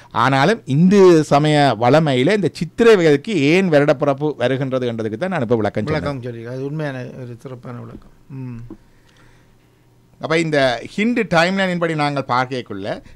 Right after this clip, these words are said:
Speaker 1: இந்த கணக்கெல்லாம் வலு கச்சிதமா வரும்.
Speaker 2: ஓமோ.
Speaker 1: ஒரு எந்த விதமான ஏற்ற இறக்கம் ஒன்றும் நடக்காது.
Speaker 2: ஆமா.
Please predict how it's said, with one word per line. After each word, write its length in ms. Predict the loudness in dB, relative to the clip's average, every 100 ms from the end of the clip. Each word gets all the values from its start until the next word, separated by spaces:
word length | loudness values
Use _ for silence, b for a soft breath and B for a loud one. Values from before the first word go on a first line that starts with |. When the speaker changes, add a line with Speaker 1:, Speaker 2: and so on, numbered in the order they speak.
| -10
Speaker 1:
இந்த 100 | -10 -4
கணக்கெல்லாம் 600 | -2 -2 -2 -2 0 0
வலு 220 | -2 -4 -4
கச்சிதமா 560 | -4 -2 -2 0 0
வரும். 200 | -4 -8 -14 -4
Speaker 2:
ஓமோ. 360 | -4 -2 -6 -10 -2
Speaker 1:
ஒரு 240 | 0 2
எந்த 240 | 0 0
விதமான 800 | 0 0 0 0 0 0 0 2 2 2 0 -4
ஏற்ற 500 | -4 -2 -2 -2 0
இறக்கம் 480 | 0 0 -2 -2 -4
ஒன்றும் 320 | -4 -6 -6
நடக்காது. 640 | -4 -4 -4 -6 -6 -8 -8
Speaker 2:
ஆமா. 100 | -10